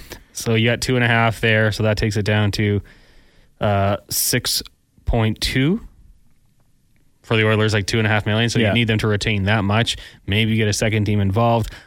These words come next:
Speaker 1: but the return is not enough. You're, you're giving away, like, a top three player of all time who's still got,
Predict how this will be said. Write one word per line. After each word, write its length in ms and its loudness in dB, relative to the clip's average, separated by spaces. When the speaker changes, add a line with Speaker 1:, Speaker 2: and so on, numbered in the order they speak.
Speaker 1:
but 140 -4
the 80 2
return 240 0
is 100 0
not 140 -2
enough. 500 -2
You're, 120 -6
you're 280 0
giving 220 0
away, 160 2
like, 160 -4
a 40 -2
top 320 -2
three 160 -4
player 260 -2
of 60 -2
all 140 0
time 240 -2
who's 140 -2
still 200 -4
got, 260 -2